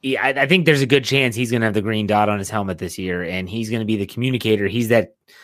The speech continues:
that key hub in the middle there that's gonna have to make sure everyone's on the right page and everyone's doing the right thing. That's a lot of responsibility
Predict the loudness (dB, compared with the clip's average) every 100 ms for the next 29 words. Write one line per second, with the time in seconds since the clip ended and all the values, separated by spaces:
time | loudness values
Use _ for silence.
0 | -20 -2 -2 0 2 4 6 6 6 2
1 | -4 -4 2 4 4 6 6 4 2 -2
2 | 0 2 2 0 -2 -2 -2 2 2 2
3 | 0 2 0 2 2 2 0 0 2 0
4 | 0 -4 0 -2 -2 -2 2 2 2 0
5 | -2 0 0 2 4 4 2 0 2 2
6 | 2 2 4 4 2 -2